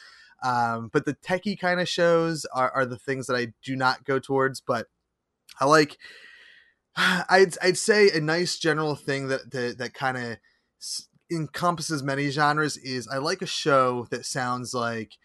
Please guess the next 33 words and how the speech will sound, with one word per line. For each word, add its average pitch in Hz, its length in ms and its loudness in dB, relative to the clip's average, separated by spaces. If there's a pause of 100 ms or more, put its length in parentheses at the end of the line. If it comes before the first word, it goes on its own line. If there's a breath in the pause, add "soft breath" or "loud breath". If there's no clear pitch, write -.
(220 soft breath)
it's 143 140 -8
just - 460 -8
two 170 240 -4
people, 147 540 -2 (320)
two 165 180 -4
friends 127 560 -2 (100)
sitting 139 320 -6
around, 120 420 -4 (100)
or 233 160 4
more, 127 240 0
it 135 80 -14
doesn't 160 140 -2
have 127 100 0
to 101 40 -12
be 113 60 -10
two, 104 320 -8
a 147 80 -6
group 196 220 -2
of - 80 -12
friends 117 340 -4 (300 loud breath)
sitting 165 260 -2
around 131 500 2 (440 soft breath)
and 131 240 -2
having 131 320 -2
a, 127 180 -6
a, 123 220 -6
just 110 260 -14
a 120 40 -14
fun 139 340 -2
conversation, 123 720 -4
whether 160 180 2
that 156 300 4
means 139 420 -6